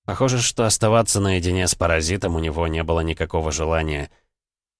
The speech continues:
"Да, нам нужно ускорить твое обучение. Все-таки я недооценил важность своих узлов защиты на тюрьме несмирившихся.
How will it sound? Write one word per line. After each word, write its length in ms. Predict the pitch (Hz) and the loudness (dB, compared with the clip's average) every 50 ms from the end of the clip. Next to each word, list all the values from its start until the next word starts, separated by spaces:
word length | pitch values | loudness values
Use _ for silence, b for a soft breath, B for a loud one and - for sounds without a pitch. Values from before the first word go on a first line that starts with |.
| _ - | _ -8
"Да, 460 | 90 95 98 92 104 107 101 90 82 | -6 -4 -2 0 0 2 2 2 0
нам 260 | 82 80 82 87 87 | 0 0 -2 0 0
нужно 360 | 90 90 82 82 85 90 87 | -2 -2 -2 -2 -2 -2 0
ускорить 580 | 85 - - - - 95 90 87 87 82 - _ | 0 0 -2 -2 -2 -2 0 0 0 -2 -4 _
твое 360 | - 87 87 85 80 82 82 | -4 -2 -2 0 0 2 0
обучение. 840 | 80 78 73 80 80 - - 92 92 87 80 69 64 58 58 - - _ _ _ _ _ _ _ _ | 0 0 0 -4 -4 -2 -2 0 0 -2 -2 -4 -8 -10 -14 -16 -18 _ _ _ _ _ _ _ _
Все-таки 480 | - - - 120 110 - 113 - - 104 | -6 -2 0 0 0 -2 -2 -4 -2 -2
я 220 | 95 90 95 92 | 0 0 0 0
недооценил 800 | 92 92 90 85 95 92 90 82 - - 95 95 101 104 98 90 | 2 0 0 0 0 0 0 0 0 0 0 0 0 0 0 0
важность 580 | 80 78 78 78 71 71 78 80 76 - - - | -2 -2 -2 -2 -2 -2 -4 -2 -4 -4 -2 -2
своих 340 | - 82 82 82 80 76 - | -2 -2 0 -2 -2 -2 -4
узлов 360 | 80 78 73 78 82 80 76 | -4 -4 -2 -2 -2 -2 -2
защиты 580 | 71 71 76 71 - - - 80 80 78 78 76 | -2 -4 -4 -4 -4 -4 -4 -6 -6 -6 -6 -6
на 140 | 78 76 76 | -6 -4 -4
тюрьме 420 | - 82 76 76 76 78 78 78 | -4 -4 -4 -4 -4 -4 -4 -4
несмирившихся. 1120 | 76 78 76 - - 85 78 76 78 87 87 80 - - - 67 - - - - 58 57 | -4 -4 -2 -2 -2 -2 -2 -4 -2 -2 -2 -2 -4 -6 -8 -6 -4 -2 -2 -2 -4 -10